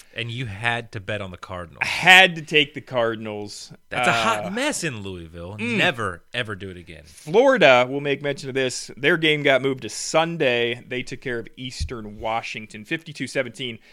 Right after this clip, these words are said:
Speaker 2: Um, Richardson left that game early, actually, with a little nick to the knee.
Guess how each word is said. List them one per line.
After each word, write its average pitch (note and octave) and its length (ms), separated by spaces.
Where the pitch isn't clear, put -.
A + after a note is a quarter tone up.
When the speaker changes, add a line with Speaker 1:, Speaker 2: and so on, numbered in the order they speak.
Speaker 2:
Um, A#2+ 760
Richardson C3+ 720
left D#3 300
that G#2+ 220
game G2+ 280
early, G2 400
actually, - 600
with - 200
a A2+ 60
little A2 240
nick G#2+ 640
to A#2 80
the G#2 100
knee. G#2+ 580